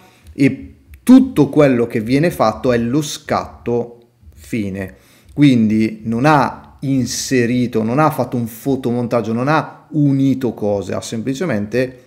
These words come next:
creato uno scatto e l'ha lasciato lì. Questa cosa naturalmente può generare immagini realistiche per una persona che le analizza, ma con elementi di fantasia. Quando sono,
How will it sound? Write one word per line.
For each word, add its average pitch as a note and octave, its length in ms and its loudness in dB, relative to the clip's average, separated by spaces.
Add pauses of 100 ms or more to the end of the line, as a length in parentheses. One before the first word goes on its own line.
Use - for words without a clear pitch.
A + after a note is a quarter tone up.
(280)
creato A#2+ 380 0
uno D#3+ 100 -2
scatto - 480 -8
e A#2+ 120 -6
l'ha G2+ 100 -2
lasciato - 420 -10
lì. - 140 -20
Questa E3 240 -4
cosa A2+ 220 -2
naturalmente B2 800 -2 (280)
può C#3+ 220 8
generare C3 1200 2 (400)
immagini A2 1300 0 (180)
realistiche C#3 1300 2
per A2 180 -4
una A2 160 -2
persona A2+ 480 -4
che A2+ 100 -6
le A2 80 0
analizza, C#3 920 2 (220)
ma C#3+ 480 2
con B2+ 540 -2
elementi A#2 580 4
di G#2 120 -6
fantasia. G2+ 1040 -4
Quando B2+ 440 0
sono, A2 720 -2